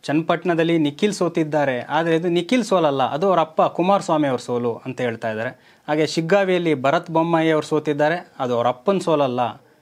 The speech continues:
ಇದು ಭರತ್ ಬೊಮ್ಮಾಯಿ ಅವರ ತಂದೆ ಬಸವರಾಜ ಬೊಮ್ಮಾಯಿ ಅವ್ರ ಸೋಲು ಅಂತ ಇಲ್ಲಿ ಡಿ ಕೆ ಶಿ ಅವ್ರು ಹೇಳ್ತಾ ಇದ್ದಾರೆ.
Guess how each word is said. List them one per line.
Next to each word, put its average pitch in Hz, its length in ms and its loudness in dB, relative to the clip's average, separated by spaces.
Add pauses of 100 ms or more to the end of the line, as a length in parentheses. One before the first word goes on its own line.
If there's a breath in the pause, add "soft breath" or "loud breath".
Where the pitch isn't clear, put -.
(180 soft breath)
ಇದು 123 160 -8
ಭರತ್ 156 360 0
ಬೊಮ್ಮಾಯಿ 151 500 0
ಅವರ 135 260 2
ತಂದೆ 147 420 0
ಬಸವರಾಜ 180 440 0
ಬೊಮ್ಮಾಯಿ 151 420 0
ಅವ್ರ 123 140 -2
ಸೋಲು 156 360 0
ಅಂತ 120 200 -6
ಇಲ್ಲಿ 135 300 -6 (340 loud breath)
ಡಿ 151 100 0
ಕೆ 147 160 -2
ಶಿ - 120 -8
ಅವ್ರು 123 140 -2
ಹೇಳ್ತಾ 113 260 -4
ಇದ್ದಾರೆ. 104 300 -16